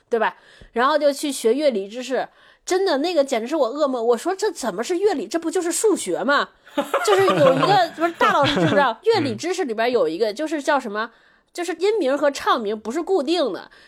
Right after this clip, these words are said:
Speaker 1: 就是哆来咪发嗦拉西哆，
Speaker 2: 嗯。
Speaker 1: 它不永远是哆来咪发嗦拉西哆，就是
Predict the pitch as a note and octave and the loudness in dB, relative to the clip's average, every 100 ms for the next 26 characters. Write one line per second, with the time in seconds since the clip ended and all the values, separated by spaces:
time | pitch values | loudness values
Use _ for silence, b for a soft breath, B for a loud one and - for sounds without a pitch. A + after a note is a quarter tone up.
0 | b G4 F4+ D#4 B3+ C#4+ F4 F4+ F4+ F4 | b -2 -2 0 2 4 2 2 2 2
1 | F4 E4 E4+ E4 E4 D#4+ D4+ E4 G#4 D#4+ | 2 0 0 -2 0 0 0 0 0 2
2 | C#4+ F4 D#4+ A3 A#3+ G3 G#3+ A3 G#3+ G#3+ | 2 2 0 -2 -2 2 2 0 -2 -4
3 | G#3+ G3+ G3 - G3 C#4+ D4+ D#4+ C4+ | -2 -2 -2 -2 -4 -4 -2 -2 -2